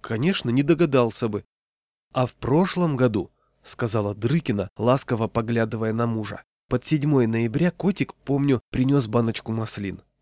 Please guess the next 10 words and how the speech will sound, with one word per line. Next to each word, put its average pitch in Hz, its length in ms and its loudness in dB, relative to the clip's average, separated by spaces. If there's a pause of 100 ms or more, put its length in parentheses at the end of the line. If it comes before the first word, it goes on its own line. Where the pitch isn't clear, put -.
Под 120 160 -6
седьмое 170 460 2
ведь, 98 200 -6
котик?» - 380 -2 (720)
«Угу», 113 460 2 (360)
буркнул 104 640 -2
Дрыкин. 101 500 -4 (520)
«Под 107 200 0
Новый 127 280 6
год». 113 320 0